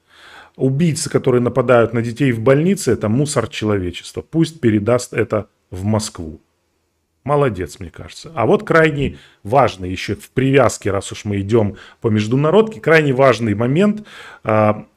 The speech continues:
венгерский оппозиционный политик Петр Мадяр завтра приедет в Украину. Он привезёт гуманитарную помощь для пострадавших детей. Вот, друзья, как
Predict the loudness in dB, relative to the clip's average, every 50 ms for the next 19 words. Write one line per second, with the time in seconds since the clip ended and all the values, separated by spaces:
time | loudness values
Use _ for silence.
0 | _ _ -8 -2 0 0 0 2 4 4 4 4 2 -2 -8 -10 -12 -12 -12 -14
1 | -16 -12 -8 -6 -6 -6 -4 -2 0 0 0 0 -2 -4 -4 -2 -2 -2 -2 -2
2 | -4 -6 -14 -12 _ -2 -2 0 0 -2 -6 -8 -10 _ _ _ -6 -4 -4 -2
3 | 2 2 4 4 2 0 0 0 0 0 0 0 -2 -4 -4 -4 -6 -10 _ _
4 | _ _ _ _ _ _ _ _ _ _ _ _ _ _ -4 -2 -2 -2 -2 -2
5 | -4 -4 -6 -8 -8 -8 -6 -4 -4 -4 -4 -6 -10 _ _ _ _ _ _ _
6 | _ _ _ _ -8 -6 -6 -2 0 0 0 2 2 0 0 -2 -2 -4 -2 -2
7 | -2 -2 -2 0 2 2 2 0 -2 -4 -6 -4 -2 -2 -2 -2 -4 -6 -4 -4
8 | -4 -4 -6 -8 -6 -6 -4 -2 -2 -2 -2 -4 -6 -8 -8 -6 -6 -8 -6 -2
9 | 0 0 2 0 0 -4 -10 -16 -18 _ 0 2 4 6 8 6 6 4 0 -10
10 | -18 -12 -6 -4 -2 -2 -2 -4 -6 -6 -8 -10 _ _ _ _ _ _ -6 -2
11 | -2 -2 -2 -4 -12